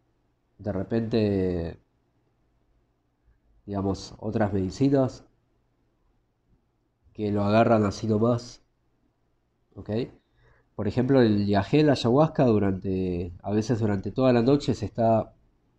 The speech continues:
revolviendo, ¿no? O sea, se, se corta la planta, se le pide permiso, se corta, se limpia con tabaco, se hacen un montón de cosas, ¿ok?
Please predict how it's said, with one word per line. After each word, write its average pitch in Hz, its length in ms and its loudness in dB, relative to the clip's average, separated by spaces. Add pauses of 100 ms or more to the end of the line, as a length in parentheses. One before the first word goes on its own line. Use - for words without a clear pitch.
(760)
revolviendo, 107 920 4
¿no? 135 280 -8 (760)
O 104 80 4
sea, 107 440 6
se, 98 380 0
se - 240 -2
corta 131 320 8
la 101 140 2
planta, 135 460 4
se - 120 -8
le 92 80 -4
pide 123 240 4
permiso, 113 560 0
se 95 160 -8
corta, 120 340 0
se - 140 -10
limpia 98 280 -4
con 92 200 -8
tabaco, 101 560 0 (720)
se - 140 -10
hacen 104 200 -8
un 110 100 -2
montón 107 360 0
de 95 80 -2
cosas, - 500 -16 (140)
¿ok? 117 260 -10